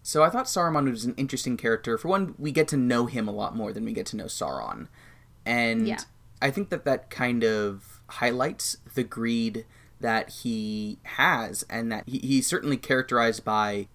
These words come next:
Speaker 1: within the Two Towers and, and by the, the Lord of the Rings proper.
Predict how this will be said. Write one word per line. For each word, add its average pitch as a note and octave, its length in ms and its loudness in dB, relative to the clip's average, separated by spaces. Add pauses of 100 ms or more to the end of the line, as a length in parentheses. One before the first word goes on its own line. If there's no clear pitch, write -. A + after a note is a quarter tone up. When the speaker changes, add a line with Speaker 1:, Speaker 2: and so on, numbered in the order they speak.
(160)
Speaker 1:
within B2+ 440 2
the A2 60 -4
Two A2+ 220 -2
Towers - 560 0
and, - 240 -10
and G#2+ 240 -8
by G#2 440 -6
the, - 200 -6
the - 80 -8
Lord A2 240 -4
of G#2+ 60 -6
the F#2 100 -8
Rings F2+ 340 -8
proper. - 520 -6